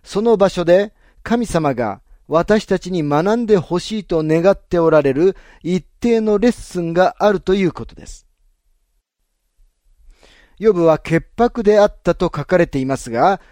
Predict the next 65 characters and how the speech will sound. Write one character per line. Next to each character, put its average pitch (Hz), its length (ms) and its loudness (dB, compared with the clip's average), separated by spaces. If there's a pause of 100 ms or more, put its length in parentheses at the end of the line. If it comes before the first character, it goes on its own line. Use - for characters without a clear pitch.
(100)
こ 180 100 -6
の 160 140 -2
潔 165 360 -2
白 233 220 -2
と 208 100 0
い 190 120 0
う 165 60 -4
言 160 260 -4
葉 139 120 0
は 151 240 2 (240)
完 226 380 -4
全 208 240 0
と 196 160 -4
も 190 180 0
訳 147 220 0
せ 185 160 0
る 180 80 -4
言 127 260 -10
葉 - 60 -14
で - 120 -20
す。 - 200 -20 (1500)
彼 208 220 2
が 170 120 4
潔 - 380 -2
白 156 340 -2
ま 160 140 0
た 170 100 2
は 156 140 2
完 214 340 -4
全 226 240 0
で 208 140 4
あ 185 40 4
っ - 180 -6
た 110 240 -10 (260)
と 190 100 0
い 185 80 0
う 160 60 -2
の 170 80 0
は 165 120 4
ど 147 180 -4
う 240 60 -2
い 180 80 -2
う 156 80 2
意 147 60 0
味 135 80 -6
で 110 80 -10
し - 100 -18
ょ - 40 -20
う - 40 -20
か？ - 200 -20 (1400)
こ 190 100 -4
れ 190 80 2
は 175 100 4
五 214 160 0
節 196 240 -4
で 160 100 2
こ 175 140 -4
れ 180 80 0
か 165 140 2
ら 160 180 4
見 190 160 0
る 156 80 -2
よ 143 140 0
う 127 40 -2
に、 180 280 -6